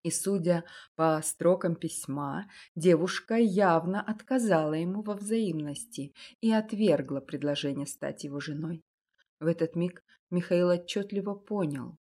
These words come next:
отчего тогда Григорий просил его о разговоре. Чемисов попросту хотел добиться, чтобы Невинский возненавидел Машу и охладел к ней, чтобы расчистить себе путь к сердцу девушки.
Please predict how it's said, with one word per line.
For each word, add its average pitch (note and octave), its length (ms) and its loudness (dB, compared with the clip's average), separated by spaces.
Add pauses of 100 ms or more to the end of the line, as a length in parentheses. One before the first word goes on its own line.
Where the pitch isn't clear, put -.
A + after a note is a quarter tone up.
(320)
отчего G3+ 760 0
тогда E3+ 340 0
Григорий F3 580 4
просил F#3 580 2
его F#3+ 480 2
о F#3+ 100 0
разговоре. F#3+ 880 0
Чемисов A#3+ 920 2
попросту C4 540 2
хотел A#3 340 2
добиться, A#3 520 2
чтобы G#3+ 340 -2
Невинский A#3 600 2
возненавидел A#3 1040 6
Машу D3 560 -4 (360)
и D4+ 100 6
охладел D3 720 2
к - 140 -18
ней, D3+ 240 -2
чтобы E3 300 0
расчистить G3 680 -2
себе F3 240 -2
путь - 420 -6
к - 60 -20
сердцу C#3+ 420 -6
девушки. C3 640 -10